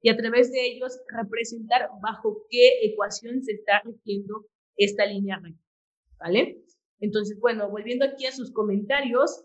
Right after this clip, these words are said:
eh, Rosalba nos decía que era la C, Erika nos dice que la B, Tango, Tango nos dice que es la B, Vivi la C, Elizabeth la B, Ainek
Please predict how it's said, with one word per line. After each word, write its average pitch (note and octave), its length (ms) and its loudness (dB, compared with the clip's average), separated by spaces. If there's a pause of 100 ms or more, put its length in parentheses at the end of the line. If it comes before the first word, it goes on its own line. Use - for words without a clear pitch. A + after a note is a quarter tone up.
eh, F#3 220 -4
Rosalba A#3+ 400 -2
nos G3 200 -2
decía G3+ 280 -8 (120)
que G#3 60 -12
era F#3+ 160 -6
la E3+ 140 -8
C, C#4+ 140 -6 (420)
Erika G#3 400 0
nos F3+ 200 -8
dice G3+ 320 -6
que F3 100 -8
la E3 220 -6
B, C#4+ 160 8 (300)
Tango, A3 300 -2 (480)
Tango B3+ 260 4
nos G#3 120 -4
dice G3 280 -10
que G3 120 -12
es F#3+ 40 -12
la E3 140 -6
B, A3+ 320 -4 (420)
Vivi A3+ 300 -2
la F3+ 180 -2
C, B3 640 0
Elizabeth G3+ 720 -6
la F#3 140 -8
B, B3+ 500 0
Ainek G#3 400 -6